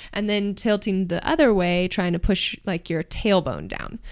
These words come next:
So think about those four points of contact. I mean, you, you're probably not gonna feel your pubic bone hitting anything or even your tailbone 'cause we, we have, you know, soft tissue in the way, but you can definitely s-,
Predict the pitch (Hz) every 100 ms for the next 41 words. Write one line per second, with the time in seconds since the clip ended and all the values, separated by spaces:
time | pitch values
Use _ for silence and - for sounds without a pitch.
0 | - - - - 208 202 196 - 294 302
1 | 254 226 208 185 - - 208 214 220 214
2 | - 190 247 277 208 180 - 180 185 277
3 | 302 466 - 320 311 294 269 - 220 262
4 | 285 285 254 208 202 180 - 180 165 170
5 | 175 185 180 175 180 190 175 170 170 175
6 | 175 175 170 170 170 170 170 160 160 -
7 | 165 170 220 226 - 156 180 - 185 170
8 | 156 - - 175 - - - 165 - 175
9 | - 175 190 208 254 - 180 220 320 381
10 | 302 -